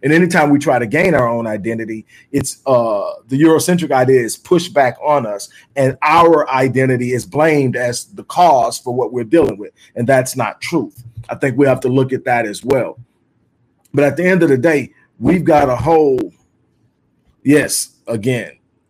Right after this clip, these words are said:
you're absolutely right. We have to hold ourselves responsible.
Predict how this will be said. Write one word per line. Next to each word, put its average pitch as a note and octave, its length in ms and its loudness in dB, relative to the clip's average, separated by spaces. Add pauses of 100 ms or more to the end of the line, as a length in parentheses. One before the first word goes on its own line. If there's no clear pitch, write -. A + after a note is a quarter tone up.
(120)
you're A#2 220 -4
absolutely B2 520 -2
right. F2 300 -8 (600)
We F3 680 0 (160)
have D3 500 0
to G#2 140 -10
hold A2+ 880 -2 (100)
ourselves A#2 720 0
responsible. - 760 -12